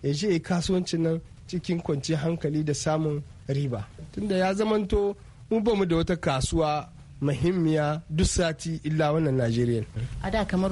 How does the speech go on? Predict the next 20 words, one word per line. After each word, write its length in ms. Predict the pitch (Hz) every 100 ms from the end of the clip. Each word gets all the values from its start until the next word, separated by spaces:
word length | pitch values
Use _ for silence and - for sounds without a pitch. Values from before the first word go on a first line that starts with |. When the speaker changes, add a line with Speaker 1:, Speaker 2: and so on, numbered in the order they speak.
| 190
Speaker 2:
kuna 360 | - 196 160
kai 340 | 156 175 175 160
dabbobi 560 | 170 156 165 170 180
kamar 280 | - 165 165
motoci 580 | 170 170 165 165 - 175
nawa 200 | 175 160
a 60 | 170
misali? 400 | 156 - 165 151 - - - - - - -
Speaker 1:
A'a, 440 | 165 - 127 117 -
in 180 | 208 202
da 180 | 240 208
ne 120 | 208
wannan 320 | 220 233 185
lokacin 520 | 202 214 190 - 202 180
tun 160 | 285 415 440
daga 220 | 269 180
layya 480 | 160 180 190 170 165 - - - - - - - 147
zawa, 460 | 156 208 170 156 156 156 156 147 -
ah, 260 | 120 120 117
kaka 540 | 139 143 - 170 160